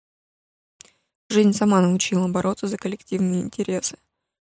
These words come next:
Как ни странно, во многих странах обнаружились дремлющие, но вполне живые компартии, готовые возглавить движение, повести за собой, дать лозунги,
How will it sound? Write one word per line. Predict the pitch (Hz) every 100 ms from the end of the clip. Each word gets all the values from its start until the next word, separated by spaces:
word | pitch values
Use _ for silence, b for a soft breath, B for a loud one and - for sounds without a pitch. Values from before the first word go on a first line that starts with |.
| _ _
Как | - 226
ни | 226
странно, | - - 277 240
во | 202
многих | 185 180 180
странах | 202 - 202 208 -
обнаружились | 208 202 190 190 190 202
дремлющие, | 190 202 202 196 - 208
но | 196 196
вполне | - 214 196 190
живые | 196 180 185
компартии, | - 180 208 190 190 - 240 - _ _
готовые | - - 208 185
возглавить | 208 180 196 185 175
движение, | 170 185 214 226 240 247 _ _ _ _ -
повести | 208 208 -
за | 185
собой, | 202 - 180 214 208 - _ -
дать | - -
лозунги, | 190 185 180 185 202 254